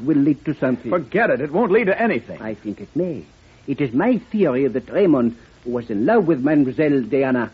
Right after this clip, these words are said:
Speaker 1: became infuriated when she announced she was breaking up their, um, how you say, uh, uh, dance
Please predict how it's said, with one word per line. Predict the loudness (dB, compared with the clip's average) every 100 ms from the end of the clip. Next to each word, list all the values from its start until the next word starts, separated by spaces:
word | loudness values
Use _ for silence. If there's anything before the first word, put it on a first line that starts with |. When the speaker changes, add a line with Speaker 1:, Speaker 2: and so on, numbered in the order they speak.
| -16 _ _
Speaker 1:
became | -6 2 2 4
infuriated | 0 0 -2 -2 2 0 0 2
when | 2
she | 4 2
announced | 4 2 2
she | 0
was | 0
breaking | 0 0 4
up | 2 2
their, | 0 0 0
um, | -2 -4 -12 -20 -20 -20 -20 -20 -6
how | -2
you | -2 -4 -4
say, | -2 -2 -4
uh, | -12 -10
uh, | -12 -12 -12 -12 -4
dance | 0 0